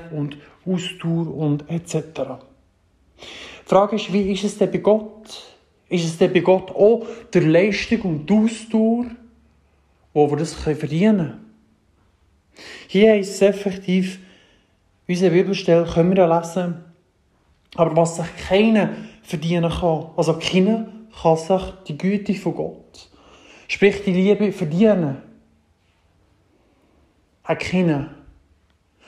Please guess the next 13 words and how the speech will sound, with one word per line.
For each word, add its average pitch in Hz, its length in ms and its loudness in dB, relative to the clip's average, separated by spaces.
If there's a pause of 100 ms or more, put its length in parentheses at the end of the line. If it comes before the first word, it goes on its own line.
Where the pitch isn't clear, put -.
(180)
Aber 190 460 2 (720)
durch 170 320 0
Gnade 175 560 2
von - 240 -4
Jesus, 170 380 -2
also 143 240 -4
von 139 240 -8
Gott, - 580 0 (1600)
durch 160 160 -8
Gnade, 156 580 0 (2750)
durch 196 260 0
wer, 190 400 4 (1300)
heisst, 170 520 0